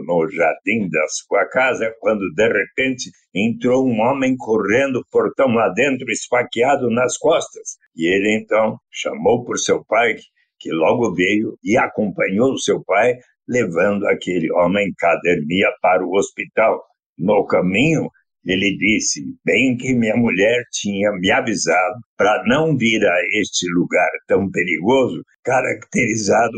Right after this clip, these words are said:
por lutas étnicas, mas eu não tive outra alternativa,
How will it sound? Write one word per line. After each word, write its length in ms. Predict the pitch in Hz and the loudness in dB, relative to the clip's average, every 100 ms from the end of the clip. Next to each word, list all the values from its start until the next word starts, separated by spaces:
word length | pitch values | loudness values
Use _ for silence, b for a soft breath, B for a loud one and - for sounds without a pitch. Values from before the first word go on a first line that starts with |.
| 110 | -6
por 180 | 120 104 | -4 0
lutas 580 | 104 120 117 120 110 107 | 2 2 2 0 2 2
étnicas, 760 | 151 147 - 78 - 87 - b b b | 0 -2 -6 -8 -4 -4 -6 b b b
mas 220 | 110 123 | 0 2
eu 140 | 143 165 | 2 2
não 300 | 160 139 110 | 2 2 0
tive 360 | 101 101 95 | -2 -2 0
outra 340 | 120 123 123 113 | 2 0 2 2
alternativa, 920 | 104 - 107 117 - - 127 151 - | 2 0 0 0 -4 -8 -4 -4 -4